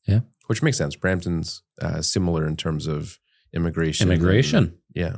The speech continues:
Speaker 1: For sure.
Speaker 2: I don't know what their average age is, but it's probably, um, at the lower end of
Speaker 1: So
Speaker 2: those
Speaker 1: does
Speaker 2: areas.
Speaker 1: this stat, focusing on Milton, does this stat scare you? From a housing perspective, from a real estate perspective, from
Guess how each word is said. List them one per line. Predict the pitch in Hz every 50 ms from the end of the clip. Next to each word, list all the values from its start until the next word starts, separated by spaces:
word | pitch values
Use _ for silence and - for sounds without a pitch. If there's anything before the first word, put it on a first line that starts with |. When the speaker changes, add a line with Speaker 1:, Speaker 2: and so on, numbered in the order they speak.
| - -
Speaker 1:
For | - - 92
sure. | - 123
Speaker 2:
I | 147
don't | 160 98
know | 95 92
what | 90 87 85
their | 85 85
average | 82 82 82 80 78 80
age | 82 85 85 78 -
is, | 73 71 67
but | - - 85
it's | 85 87
probably, | - - 90 85 87 90 85 - 85 85 82 82 90 90 _ _ _ _ _ _ _ _ _ _ _ -
um, | - - 50 - - - - - - 95 92 _ _ -
at | - 98 -
the | 98 90
lower | 90 90 90 92 92 87
end | 82 82 82 82
of | 85 82 80 85 - - - - - - - - - - _ _ _ _
Speaker 1:
So | - - 156 135 123
Speaker 2:
those | - 87 80
Speaker 1:
does | - 139 131 120
Speaker 2:
areas. | - 160
Speaker 1:
this | 180 185 - -
stat, | - - - 185 175 143 101 127 202 - - - - _ _ _ _ _ _
focusing | - - 156 147 160 139 - 147 143 147
on | 127 120 120 120
Milton, | 135 175 226 247 - - 107 85 90 104
does | 110 104 104
this | - - - -
stat | - - 117 110 113 -
scare | - - - 139 127 117 104
you? | 90 76 67 - _ _ _ _ _ _ _ _ _ _ _ _ _ _ _ _ _ _
From | - - 107 113
a |
housing | 120 139 147 160 147 151 139
perspective, | 131 - 139 - - 131 127 - - 120
from | - 110 90
a | 92
real | 104 123 127
estate | 120 - - 120 110 110
perspective, | - 110 - - 110 107 110 120 110
from | - 107 95 87